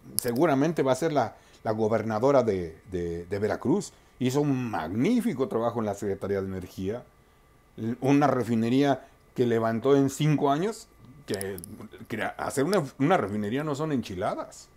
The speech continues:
Es un proyecto complicadísimo, complicadísimo. Y ella lo hizo.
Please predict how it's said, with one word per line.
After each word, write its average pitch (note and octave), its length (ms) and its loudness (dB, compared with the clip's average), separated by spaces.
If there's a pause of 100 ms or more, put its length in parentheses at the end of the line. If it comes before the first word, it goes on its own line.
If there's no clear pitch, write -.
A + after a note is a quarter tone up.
(460)
Es - 80 -8
un D3 120 0
proyecto C3 520 0
complicadísimo, A#2+ 1000 -2 (600)
complicadísimo. C3+ 1040 -2 (760)
Y G2 120 -4
ella A2+ 160 -6
lo E2+ 160 -10
hizo. G#2+ 280 -12